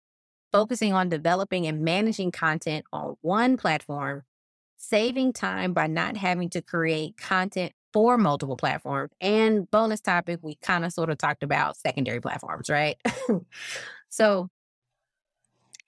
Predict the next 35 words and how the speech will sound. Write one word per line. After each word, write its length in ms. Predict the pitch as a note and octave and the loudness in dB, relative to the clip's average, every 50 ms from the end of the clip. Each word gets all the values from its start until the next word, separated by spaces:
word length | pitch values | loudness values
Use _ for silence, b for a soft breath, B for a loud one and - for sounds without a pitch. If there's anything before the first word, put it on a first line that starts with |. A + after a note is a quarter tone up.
| b b b - | b b b 2
if 200 | A#3 B3+ D4+ - | 4 4 4 4
you 120 | D#4 E4 E4+ | 4 2 4
are 80 | F4 | 2
struggling 400 | - - - A3 G#3 G3+ G#3 G3 - | 2 2 2 0 2 2 0 -2 -2
to 100 | - F3+ | -2 0
make 240 | F3 F3 F#3+ - - | 0 0 0 -2 -2
content 540 | - E3+ D3 D3 - - D3+ D3 D3 - _ _ _ _ - | 0 0 0 0 -2 -4 -4 -6 -6 -8 _ _ _ _ -2
that 200 | E3+ D#3+ D#3+ D3+ | 0 2 2 0
attracts 500 | C#3+ - - - - F#3 G3 G#3+ - - | -2 -4 -6 -2 0 0 0 0 0 -2
a 80 | A#3 | -2
wider 460 | G#3+ F#3 E3+ D#3+ D#3 E3+ F3 G3 - D#3 | 0 2 2 2 2 2 2 0 0 0
audience 420 | D3 C#3+ D3+ C#3+ C#3 C3+ - - _ _ - | 0 0 0 -2 -4 -6 -8 -10 _ _ -2
and 120 | F#3 E3 | 0 0
engage 520 | D#3+ D#3 D#3 - F3+ F#3+ A3 B3+ C4+ - - | 0 0 -2 0 0 2 2 2 0 0 0
them 120 | A3 G3 | 0 0
in 120 | E3+ F#3 | 0 0
a 80 | E3+ D#3+ | 0 0
way 180 | E3+ E3 E3+ F3+ | 2 2 0 0
that 80 | D#3+ | 0
you 260 | C#3 D3 E3 F#3+ G#3+ | -2 -2 0 0 0
want, 360 | G3 E3 C#3 C#3 C3+ C#3+ D3 _ - | 2 0 -2 -2 -2 -2 -4 _ -2
it 100 | F3+ F3 | 0 0
might 220 | F#3 G3+ A3+ A#3+ B3+ | 2 2 0 0 -2
be 100 | B3+ A3 | -4 -2
time 280 | - A3 F#3 F#3 G3 | 0 0 0 0 -2
for 100 | - E3+ | -4 -6
you 120 | E3 D#3+ E3 | -4 -2 -2
to 80 | E3+ | -2
join 540 | E3+ - - F#3+ G3+ F#3 D#3 D3 C#3+ D3+ E3+ - b b b - | -2 -2 0 0 2 2 2 0 0 0 -2 -4 b b b -2
the 80 | G3 | -2
Divine 480 | F3+ G3+ G3+ F3+ - D#3+ D3+ D3+ E3+ F3+ | 0 0 0 0 2 0 2 2 0 0
Content 480 | - - C#3 C#3+ D3+ - F#3+ G3+ G#3 - | -2 0 -2 -2 0 0 -2 -2 -2 0
Crew. 320 | - D4 D4 A#3 E3+ - _ - - | 2 4 4 4 2 0 _ -8 -4
Whoop, 140 | G#4 A#4+ - | -4 -4 -2
whoop. 280 | G#4+ A4 A#4+ B4 B4 | 0 2 4 6 6